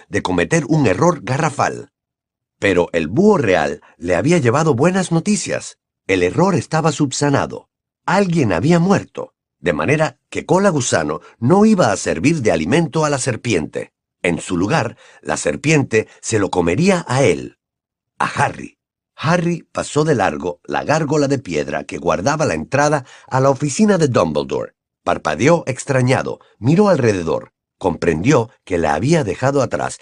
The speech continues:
y dio la vuelta, hasta detenerse delante de la gárgola. Entonces recordó que no conocía la contraseña. «Sorbete de limón», dijo, probando. La gárgola no se movió.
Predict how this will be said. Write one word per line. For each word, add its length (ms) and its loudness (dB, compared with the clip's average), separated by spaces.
y 120 2
dio 160 4
la 80 2
vuelta, 480 -2
hasta 280 2
detenerse 640 2
delante 420 2
de 100 2
la 120 0
gárgola. 560 -4
Entonces 720 0
recordó 580 0
que 140 0
no 220 2
conocía 440 0
la 100 0
contraseña. 760 -4
«Sorbete 500 2
de 100 2
limón», 460 2
dijo, 500 0
probando. 600 -2
La 140 -2
gárgola 460 0
no 180 0
se 120 -2
movió. 440 -2